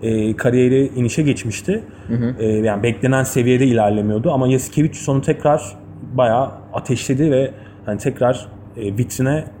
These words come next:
Speaker 1: koymuş durumda. Ben çok hani keyif alıyorum Westerman'ın şu anda oynadığı basketboldan. Yani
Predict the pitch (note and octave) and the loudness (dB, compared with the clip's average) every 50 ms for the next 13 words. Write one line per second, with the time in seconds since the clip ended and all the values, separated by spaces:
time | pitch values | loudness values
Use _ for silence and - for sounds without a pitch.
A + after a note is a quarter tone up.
0 | - - - - A#2+ A#2+ C#3 C3+ - - A2 G#2 G#2 B2+ D3 C#3+ A#2 G2+ A#2 A#2+ | -16 -6 0 2 2 2 2 0 -2 -4 -4 -2 0 0 0 0 -2 -2 -2 -2
1 | A#2 A#2 A#2 G#2+ - - - - - - - - - - - - - - - G#2 | -2 -2 -2 -2 -4 -4 -4 -6 -16 -20 -20 -20 -20 -20 -20 -20 -18 -10 -8 -6
2 | G2+ G2 F#2+ G2 - - - - - - C#3 C3 C#3 - C3+ A2+ A2 G#2 G#2 G#2+ | -6 -6 -6 -10 -14 -20 -20 -16 -8 -2 -2 0 0 2 0 0 0 0 -2 -2
3 | G2+ - - - G#2+ G#2 G2+ G#2 G2+ - - A2+ G#2 G#2+ G#2+ G#2 G#2 G2+ G2 G#2 | -6 -6 -4 -6 -6 -6 -6 -10 -10 -6 -4 -2 -2 -2 -4 -6 -6 -6 -6 -6
4 | G2 G2+ G2 - - - G2 - - F#2 F2+ F#2 F#2+ F#2 G2+ G2+ G#2 G#2 G#2 | -4 -4 -4 -4 -6 -14 -14 -10 -8 -8 -8 -6 -8 -8 -8 -10 -10 -10 -12